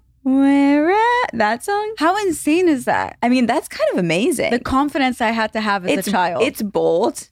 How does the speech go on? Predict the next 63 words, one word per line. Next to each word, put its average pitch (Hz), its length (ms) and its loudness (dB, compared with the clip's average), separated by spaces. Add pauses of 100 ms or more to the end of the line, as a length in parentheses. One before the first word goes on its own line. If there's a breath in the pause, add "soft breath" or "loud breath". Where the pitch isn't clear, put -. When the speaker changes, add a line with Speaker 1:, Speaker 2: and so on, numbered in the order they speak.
(260)
Speaker 2:
I 320 180 2
Speaker 1:
but 370 60 0
Speaker 2:
wa- 415 80 2
Speaker 1:
it's - 120 -2
great. 175 440 -2 (160)
Speaker 2:
I 277 100 0
did 240 280 -2
that, 233 360 0
and 240 160 0
I 269 60 -2
was 254 180 -2
also 208 560 0
doing 208 420 -2
a 185 40 0
dance. 165 600 -2 (300)
Not 269 280 2
at 226 40 -8
the 226 60 -8
same 208 300 -4
Speaker 1:
Oh 202 60 2
my 302 80 4
Speaker 2:
time. 269 80 0
Speaker 1:
God, 269 100 0
I 214 40 2
was 196 100 -2
gonna 214 140 0
say, 202 380 0 (280)
how 233 200 2
Speaker 2:
I - 40 2
Speaker 1:
the 233 80 2
Speaker 2:
also 240 100 4
Speaker 1:
hell? - 220 2
Speaker 2:
entered 226 480 0
with 214 140 -6
two 240 160 0
other 214 160 0
girls 190 340 0
to 214 100 -4
do 202 140 -2
a 190 80 2
dance 180 420 0
Speaker 1:
Okay, 294 380 2
Speaker 2:
routine. 349 120 2
Speaker 1:
what 190 120 0
Speaker 2:
We 202 80 -2
Speaker 1:
kind 277 120 4
of 262 40 4
Speaker 2:
won 254 200 2
Speaker 1:
dance? - 140 -2
Speaker 2:
second 208 320 -2
place 151 320 -6
Speaker 1:
Oh 269 80 -2
Speaker 2:
for 262 60 0
Speaker 1:
my 466 60 0
Speaker 2:
that. 127 220 2
Speaker 1:
God. 240 480 -2 (300)
Speaker 2:
Yeah. 202 160 -4
Speaker 1:
What 208 220 0
was 202 200 -2
it 202 140 -4
too? - 300 -2
What - 200 -4
song? 247 400 -6